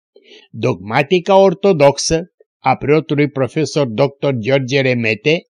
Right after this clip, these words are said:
le distinge foarte clar, numindu-le mântuire obiectivă, iar asta este tocmai aceea pe care am arătat-o noi până aici, și apoi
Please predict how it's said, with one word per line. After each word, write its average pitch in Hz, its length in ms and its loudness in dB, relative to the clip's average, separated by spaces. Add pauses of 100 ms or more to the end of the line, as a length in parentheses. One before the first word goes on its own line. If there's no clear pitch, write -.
(160)
le 120 220 2
distinge 123 760 -2
foarte 208 580 -2
clar, 131 440 0 (260)
numindu-le 135 840 0 (280)
mântuire 147 840 2
obiectivă, 127 920 2 (600)
iar 127 240 -2
asta 139 260 -2
este 123 360 -6
tocmai 127 400 -2
aceea 123 280 -2
pe 110 160 -6
care 117 260 -4
am 117 120 -2
arătat-o 117 580 -2
noi 127 200 -4
până 151 220 -4
aici, 143 400 -4 (580)
și - 160 -2
apoi 196 560 2